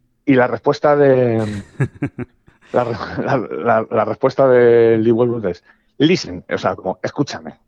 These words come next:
Speaker 1: eh, muchacho, <laughs> escucha".
Speaker 2: Allí había un señor.
Speaker 1: Eh,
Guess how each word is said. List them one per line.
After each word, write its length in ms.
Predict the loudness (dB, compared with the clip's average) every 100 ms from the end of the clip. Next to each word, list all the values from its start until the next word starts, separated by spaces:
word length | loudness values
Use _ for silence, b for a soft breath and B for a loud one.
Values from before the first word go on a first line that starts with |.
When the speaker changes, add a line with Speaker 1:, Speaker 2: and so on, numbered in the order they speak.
| _ _
Speaker 1:
eh, 260 | -8 -8 -6
muchacho, 440 | -6 -6 -8 -8
<laughs> 1300 | -4 -6 -4 -10 -10 -14 -14 _ -10 -10 -20 -20 _
escucha". 500 | -10 -4 -2 -2 -4
Speaker 2:
Allí 160 | -4 0
había 160 | 0
un 80 | 0
señor. 340 | 0 2 2
Speaker 1:
Eh, 80 | 0